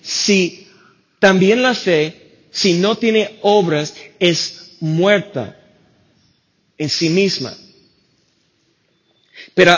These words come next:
alguno dirá, "Tú tienes fe y yo tengo obras.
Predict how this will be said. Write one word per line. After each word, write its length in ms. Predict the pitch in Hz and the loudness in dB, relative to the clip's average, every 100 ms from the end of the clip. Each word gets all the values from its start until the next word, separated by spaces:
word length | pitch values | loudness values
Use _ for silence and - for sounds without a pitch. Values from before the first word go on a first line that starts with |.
| - | 2
alguno 440 | 175 175 247 285 | 2 4 2 0
dirá, 800 | 254 208 214 226 - - - _ | 2 2 2 -2 -8 -20 -20 _
"Tú 140 | - 226 | -4 -2
tienes 420 | 240 233 214 - | -2 -2 -2 -2
fe 360 | 233 202 131 - _ _ _ _ _ _ _ _ _ _ _ _ _ _ _ _ - | 0 0 -2 -12 _ _ _ _ _ _ _ _ _ _ _ _ _ _ _ _ -2
y 180 | 180 151 | 0 4
yo 200 | 202 214 | 2 2
tengo 480 | - 185 190 196 233 | -2 -2 0 2 2
obras. 420 | 185 - - | 0 -10 -20